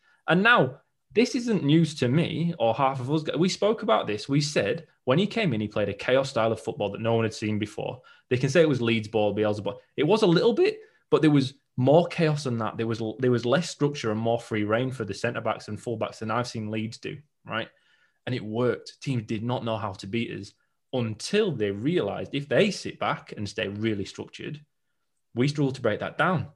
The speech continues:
and countered against us. When that started happening, we lost a lot of games, including that Wickham game. That was, that was a real big turning point. And after that, we tried this new style to try and just get over the line 'cause we thought we were okay. We thought we had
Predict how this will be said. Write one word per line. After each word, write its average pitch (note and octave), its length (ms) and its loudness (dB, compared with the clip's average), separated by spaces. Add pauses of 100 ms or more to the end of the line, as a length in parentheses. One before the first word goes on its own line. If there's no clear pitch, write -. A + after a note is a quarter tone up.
and G2+ 180 -8
countered G2 320 -6
against F#3+ 340 -4
us. - 180 -20 (1040)
When D#3 200 2
that D#3 140 -2
started G#2+ 340 2
happening, G#2 500 -6
we A2+ 80 -4
lost A2 280 0
a F#2+ 60 -4
lot G2+ 160 -4
of G#2 60 -4
games, A2 220 -4
including A#2+ 280 0
that A#2+ 120 -4
Wickham A2+ 260 -6
game. G#2+ 180 -2
That A2 120 -2
was, G#2 200 -4
that A2+ 120 -2
was A2+ 100 -4
a A2 60 -4
real A2+ 200 0
big A2 160 -4
turning A2 340 0
point. G2+ 260 -8 (420)
And A#2 100 2
after C3 180 2
that, A2+ 180 2
we G#2+ 80 -4
tried A2 300 2
this G#2 180 -6
new A2+ 220 0
style G2+ 300 2
to - 100 -12
try G2 140 -4
and G2 80 -4
just - 200 -6
get - 100 -2
over G#2 140 -2
the G2 100 -4
line G2 200 -2
'cause G2+ 140 -8
we G2 60 -4
thought G#2+ 280 -2
we G#2 100 -4
were F#2+ 120 -2
okay. F#2+ 260 -6
We G2 100 -10
thought G#2+ 220 2
we G#2+ 100 0
had G#2 180 -4